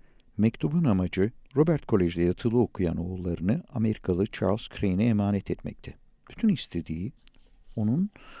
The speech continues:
çocukları A B D'ye aldırıp güvenliklerini sağlaması, ardından da eğitimleriyle ilgilenmesiydi. Ancak yeterince açık olmayı becerememişti. Kalemi eline alınca öncelikle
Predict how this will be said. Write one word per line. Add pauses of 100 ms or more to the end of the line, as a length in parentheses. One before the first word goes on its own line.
(240)
çocukları
A
B
D'ye
aldırıp
güvenliklerini
sağlaması,
ardından
da
eğitimleriyle
ilgilenmesiydi. (440)
Ancak
yeterince
açık
olmayı
becerememişti. (360)
Kalemi
eline
alınca
öncelikle